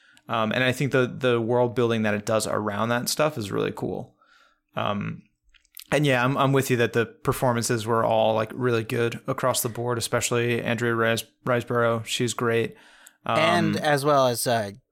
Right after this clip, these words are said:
Speaker 2: Christopher Abbott, who
Speaker 1: Yeah, Chris
Speaker 2: I
Speaker 1: Abbott
Speaker 2: think
Speaker 1: is, he's, he's also really good.
Speaker 2: who probably
Speaker 1: Not Jon
Speaker 2: has,
Speaker 1: Snow.
Speaker 2: has more screen time than Andrea Riseborough.
Speaker 1: Yeah. Even though it's one of those situations where, because it's a possession movie, it's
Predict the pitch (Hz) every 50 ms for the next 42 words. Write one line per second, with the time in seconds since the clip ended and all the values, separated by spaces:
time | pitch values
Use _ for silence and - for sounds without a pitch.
0 | _ - - - 131 - - 117 110 113 113 113 113 98 - - - - _ _
1 | - 120 123 113 104 101 98 139 135 110 - - - - - 156 139 143 131 127
2 | 127 127 123 - 120 113 - - - - - - - - 123 127 131 113 - -
3 | 131 127 131 120 123 - 120 120 - - 117 117 113 110 110 113 120 117 - 131
4 | - _ _ - - - 156 139 - 196 202 196 208 208 143 151 143 147 - 143
5 | 135 127 113 - - 127 117 107 107 104 101 - _ _ _ _ _ _ _ _
6 | _ _ _ _ _ _ _ _ - - - 165 175 165 143 147 165 170 165 156
7 | - - - - - 151 151 165 170 170 - - 185 185 180 190 202 220 254 269
8 | - _ _ _ _ _ _ _ _ _ _ _ _ _ _ - 170 180 185 -
9 | 180 180 185 180 196 190 190 185 180 180 185 190 185 180 190 202 196 190 202 220
10 | 240 _ _ _ _ _ _ - - 143 143 131 120 104 95 - - _ _ _
11 | _ _ _ - 190 185 202 202 180 175 180 180 175 196 170 - - 202 202 190
12 | 180 180 180 - 165 - - 151 160 160 - - 143 131 113 127 131 123 120 110
13 | 107 113 - - 139 123 117 120 - 123 113 - 120 110 127 123 - - 123 117
14 | 117 113 110 107 113 110 110 107 - - -